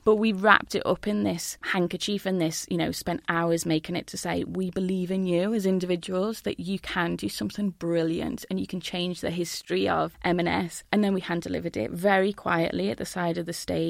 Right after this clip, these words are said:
We didn't ask for any photos. We didn't do a big presentation. It was all boxed up in ribbon, so they didn't know what each other's handkerchief looked like or said. So very intimate, one-to-one.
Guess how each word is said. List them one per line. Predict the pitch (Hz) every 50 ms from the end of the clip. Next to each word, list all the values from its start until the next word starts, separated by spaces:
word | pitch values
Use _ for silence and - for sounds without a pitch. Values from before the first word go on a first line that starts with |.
| 170 165 - - -
We | 180
didn't | 165 175 170 175
ask | 175 - -
for | - -
any | - 160 165
photos. | - - 220 202 - - - 202 196 185 190 185 -
We | 185
didn't | 160 160 165 160 -
do | - 151
a | 156
big | - - 160 -
presentation. | - - 170 165 156 165 170 - 165 175 - - - 185 180 - -
It | 160
was | 160 170
all | 175 175 175
boxed | 170 - - - - - - 170
up | - -
in | 180 180 175
ribbon, | 190 196 190 202 196 202
so | 190 - 190
they | 175 180
didn't | 180 - 175 180 - -
know | - 165 165
what | 160 160 -
each | - 165 - - -
other's | 165 165 -
handkerchief | - - 185 - - - - - - 185 - - -
looked | - 202 208 - - - -
like | 190 185 180 190 - -
or | - 165
said. | - - - 190 190 185 180
So | - - 175
very | 165 202 202 208 220
intimate, | - - 180 180 170 - - 165 165 165 -
one-to-one. | 170 160 165 160 - - 170 165 160 165 175 190 -